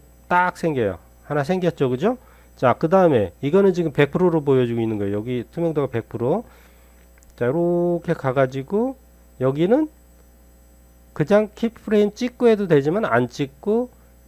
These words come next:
이렇게 해주면은 이렇게,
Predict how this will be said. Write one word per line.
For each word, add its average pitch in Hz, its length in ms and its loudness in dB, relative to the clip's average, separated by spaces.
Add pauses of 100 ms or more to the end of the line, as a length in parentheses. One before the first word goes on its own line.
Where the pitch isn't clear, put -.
(140)
이렇게 139 840 -4
해주면은 143 640 -2 (2500)
이렇게, 107 360 -14